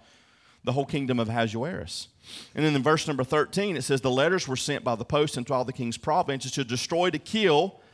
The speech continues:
and to cause to perish to all the Jews." This is where we find ourselves this morning. So then in turn, Mordecai says, "Okay, well, it's not just me that's gonna be mourning this. Mordecai's mourning. It's gonna be all the Jews. Matter of fact,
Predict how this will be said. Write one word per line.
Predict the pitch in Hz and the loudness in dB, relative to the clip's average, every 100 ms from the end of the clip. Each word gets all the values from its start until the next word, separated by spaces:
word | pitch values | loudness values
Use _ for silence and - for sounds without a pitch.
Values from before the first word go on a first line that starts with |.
| - | -10
and | - 131 | -6 -2
to | 135 | 0
cause | 147 147 160 | 2 2 2
to | 139 | -2
perish | 170 147 123 123 - - | 2 4 4 0 -6 -12
to | - 123 | -4 0
all | 131 | 2
the | 113 | 2
Jews." | 98 92 80 62 - - _ _ _ - | -4 -6 -10 -10 -14 -14 _ _ _ -12
This | 123 | -8
is | 123 | -6
where | 147 | -4
we | 147 | 0
find | 151 143 | 2 2
ourselves | 120 104 98 87 | 2 -2 -4 -4
this | 95 - | -8 -10
morning. | 104 95 90 | -8 -8 -6
So | - 143 131 - - - - - - _ _ _ _ _ | 0 2 2 0 -12 -20 -20 -20 -20 _ _ _ _ _
then | 127 175 208 | 4 6 8
in | 180 | 6
turn, | 151 208 185 165 | 6 8 8 6
Mordecai | 175 170 185 151 | 4 4 6 6
says, | 143 127 131 | 6 4 2
"Okay, | 151 170 123 90 - - - - - | 2 4 4 2 -4 -12 -14 -18 0
well, | 131 147 131 | 4 4 2
it's | 127 | -2
not | 156 170 165 | 2 2 2
just | 151 151 | 0 0
me | 160 160 202 190 | -2 2 2 2
that's | 143 120 | 0 -4
gonna | - 143 | -2 -2
be | 127 123 | 2 0
mourning | 120 120 110 104 95 | 2 0 -2 -2 -2
this. | 101 107 131 | -2 -2 -2
Mordecai's | 143 131 139 117 113 | 0 0 2 0 0
mourning. | 120 123 | -2 -4
It's | 156 | -6
gonna | 123 110 | -4 -4
be | 95 87 | -2 0
all | 92 | 0
the | 92 | -2
Jews. | 87 90 87 | -8 -8 -8
Matter | 107 147 139 | -2 0 0
of | |
fact, | - 135 113 - | 2 4 2 0